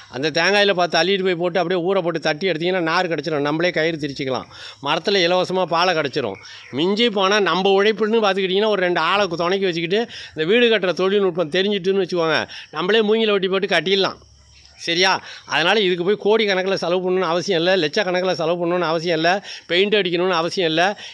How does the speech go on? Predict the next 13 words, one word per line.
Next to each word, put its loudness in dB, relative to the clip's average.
எல்லாத்துக்கும் 0
மேல 2
உள்ள -2
அமைதியாகவும் 0
பாதுகாப்பாகவும் -2
பத்திரமாவும் -2
வாழலாம். 0
பருத்தி 0
துணிகள் 2
எப்படி 0
உடலுக்கு 0
மிக 0
உயர்வானதோ 2